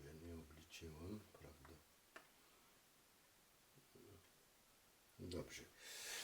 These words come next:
E, trzy przecinek pięć, e, razy pięć podzielić przez osiem przecinek pięć. I to jest dwa.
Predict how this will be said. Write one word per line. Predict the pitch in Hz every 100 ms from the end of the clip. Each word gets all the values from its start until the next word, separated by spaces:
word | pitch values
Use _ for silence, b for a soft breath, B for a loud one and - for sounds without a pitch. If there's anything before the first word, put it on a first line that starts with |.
| B
E, | - -
trzy | - - - 107
przecinek | - - 67 - 78 67 -
pięć, | - - 87 90 82 - -
e, | - 64 62 60
razy | 62 78 67 64 58 - - - - - - -
pięć | 78 85 98 101 - - - - - - - - - - - B B B B B -
podzielić | 69 69 71 73 71
przez | - - 73 76 - - - -
osiem | 80 71 - 76 69
przecinek | - - 62 - 65 69 69 - - - - - -
pięć. | - 67 64 64 - - - B B B B B - 107
I | 104
to | - 78
jest | 78 82 - - - - - - - - - - - - - - - - B B B B B - - - - -
dwa. | 82 90 95 101